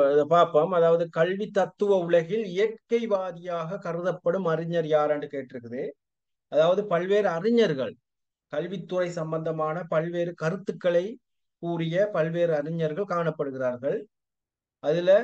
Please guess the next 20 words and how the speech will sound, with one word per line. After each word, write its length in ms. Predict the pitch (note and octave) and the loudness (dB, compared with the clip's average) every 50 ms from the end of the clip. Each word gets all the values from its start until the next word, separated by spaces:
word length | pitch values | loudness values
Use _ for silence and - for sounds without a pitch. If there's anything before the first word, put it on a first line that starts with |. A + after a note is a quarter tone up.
| A#3+ - _ _ _ _ _ _ _ _ - | 0 -10 _ _ _ _ _ _ _ _ -10
இந்த 100 | C#3 C#3 | -8 -6
இயற்கைவாதி, 960 | C#3 D#3+ G#3 A#3+ A#3 A#3 - - B3+ B3+ A3+ F#3 F3+ E3+ E3 D3+ C#3 C3+ B2+ A#2+ - _ _ _ _ _ _ _ _ _ _ _ _ _ _ _ _ _ _ _ _ _ _ _ _ _ _ _ _ _ _ _ _ _ _ _ _ _ _ _ _ _ _ _ _ _ _ _ _ _ _ | 2 4 4 4 4 2 -4 -2 0 0 2 2 2 2 2 0 -2 -4 -10 -12 -16 _ _ _ _ _ _ _ _ _ _ _ _ _ _ _ _ _ _ _ _ _ _ _ _ _ _ _ _ _ _ _ _ _ _ _ _ _ _ _ _ _ _ _ _ _ _ _ _ _ _
right, 220 | C#3+ D3+ F#3 F#3+ F3+ | -6 -6 -6 -6 -8
அல்லது 300 | D#3 E3 E3+ F#3+ F#3+ A3 A3+ - - - _ _ _ _ _ | -6 -4 -4 4 4 4 4 4 -4 -14 _ _ _ _ _
குழந்தைவாதம். 800 | G3 G#3 A3 A3+ A3+ G#3+ G#3+ G3+ F3+ D#3+ D3 C3+ A#2 A2+ G2 - - _ _ _ _ _ _ _ _ _ _ _ _ | 4 4 4 4 4 2 0 2 2 2 2 2 0 -6 -8 -8 -12 _ _ _ _ _ _ _ _ _ _ _ _
இந்த 100 | B2+ B2+ | -12 -8
இயற்கைவாதத்தை 840 | C3 C#3+ D3 D3 - - D#3+ D#3+ D3+ D3+ D3 D3 C#3+ D3 C#3+ - D#3+ | -4 -4 -4 -4 -4 -2 0 2 4 4 4 4 0 -2 -2 -2 -4
நாங்க 240 | D3+ D3 D3 D3 E3+ E3+ | -4 -4 -4 -4 -6 -6
குழந்தைவாதம் 800 | - - D#3+ E3+ F3+ F#3+ F#3+ F#3+ F#3 F3 E3+ E3 D#3 D#3 D3+ D3 | -4 -2 -2 0 0 0 0 0 0 2 2 4 4 4 2 0
என்று 160 | C#3+ C#3+ E3+ | -2 -4 -6
சொல்லுவோம். 540 | E3+ - F3 D3+ C3 A2+ G#2 G#2 A2+ - - - _ _ _ _ _ _ _ _ _ _ _ | -4 -2 -2 -2 -2 -2 -4 -6 -8 -10 -12 -14 _ _ _ _ _ _ _ _ _ _ _
சில 120 | D#3+ E3+ E3 | -4 -2 -2
முக்கியமான 680 | E3+ F3 E3+ - - - B3 B3+ B3+ B3 B3 B3 B3+ B3 A#3 | -2 -4 -6 -10 -2 4 6 6 8 8 8 6 8 8 6
அறிஞர்களை 500 | G#3 G3+ G#3 G3+ G#3 G3+ G3 F#3 F3+ E3+ | 6 6 4 2 2 0 2 0 -2 -2
பத்தின 340 | E3 E3+ D#3+ - E3+ E3+ E3 | -2 -4 -6 -4 -6 -6 -6
கேள்விகள் 420 | E3 E3 D#3+ D#3+ D#3+ D#3+ F#3+ G#3+ | -2 0 0 0 2 0 2 4
வரலாம். 340 | G3+ F3 D3+ C#3 A#2 G2 - _ _ _ _ _ _ _ _ _ _ | 4 4 4 2 -2 -4 -6 _ _ _ _ _ _ _ _ _ _
அது 120 | - A#2+ A#2+ | -14 -12 -10
அவங்களோட, 300 | A2+ A#2+ B2 B2 B2 B2 A#2+ A2+ A#2 _ _ _ _ _ _ _ _ _ _ _ _ | -8 -6 -6 -4 -4 -4 -6 -6 -10 _ _ _ _ _ _ _ _ _ _ _ _
குறிப்பாக 420 | - C3+ B2 B2 D#3+ D#3+ D#3 C#3 | -10 -10 -2 2 4 4 4 4